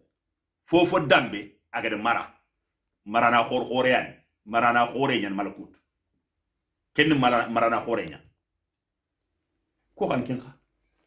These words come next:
Kebe gin mara, ma-, mara na khor, khor, khor, khore. D'accord, iti jaman pula, eh, ba, tun kanyu gongai.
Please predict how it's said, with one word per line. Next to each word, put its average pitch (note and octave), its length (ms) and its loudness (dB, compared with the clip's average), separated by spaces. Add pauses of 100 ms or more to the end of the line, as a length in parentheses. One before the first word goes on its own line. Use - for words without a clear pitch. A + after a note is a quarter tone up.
(500)
Kebe C#3+ 280 2
gin C3 160 2
mara, A#2 280 2
ma-, A#2 120 -2
mara A#2 240 2
na A2 180 -2
khor, A2+ 160 -2
khor, A2+ 220 0
khor, A2+ 180 -4
khore. G#2+ 380 -4 (840)
D'accord, C#3 360 2
iti C3+ 520 2
jaman C#3 300 0
pula, B2 260 2
eh, A2+ 220 -6
ba, A2 160 -2
tun B2 200 -10
kanyu A#2+ 180 -4
gongai. F#2+ 280 -8